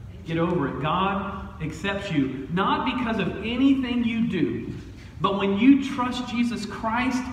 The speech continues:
we all become a part of a big family. And if you're Italian, you become a part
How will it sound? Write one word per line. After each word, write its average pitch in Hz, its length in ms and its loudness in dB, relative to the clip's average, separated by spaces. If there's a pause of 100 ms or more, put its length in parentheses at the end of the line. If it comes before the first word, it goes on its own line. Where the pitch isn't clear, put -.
(160)
we 202 220 -2
all 254 400 0
become 226 400 -2
a 214 120 -2
part 247 540 -6 (160)
of 185 140 0
a 165 60 0
big 220 380 -4
family. 190 580 -2 (1000)
And 160 100 -6
if 180 80 -4
you're 190 140 -2
Italian, 202 600 -2
you - 60 -6
become 233 280 -4
a - 20 -2
part 214 360 -4